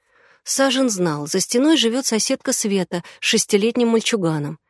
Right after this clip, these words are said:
Иногда к ней заглядывает ее хахаль и остается ночевать. Когда соседка была дома, все было тихо, ребенок молчал. Когда она отсутствовала,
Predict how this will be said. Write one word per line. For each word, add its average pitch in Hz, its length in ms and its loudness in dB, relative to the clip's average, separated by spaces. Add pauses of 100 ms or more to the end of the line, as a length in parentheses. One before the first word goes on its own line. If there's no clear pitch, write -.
(200)
Иногда 202 420 4
к - 120 -12
ней 247 260 4
заглядывает 180 720 0
ее 180 240 2
хахаль - 540 -6 (340)
и 202 80 -2
остается 269 480 0
ночевать. 202 600 -4 (160)
Когда 202 260 -2
соседка 233 480 -2
была 214 240 0
дома, 247 380 0 (180)
все 254 220 0
было 262 240 0
тихо, - 480 -4
ребенок 208 420 -2
молчал. 226 540 0 (360)
Когда 190 340 -2
она 160 180 0
отсутствовала, 240 760 -6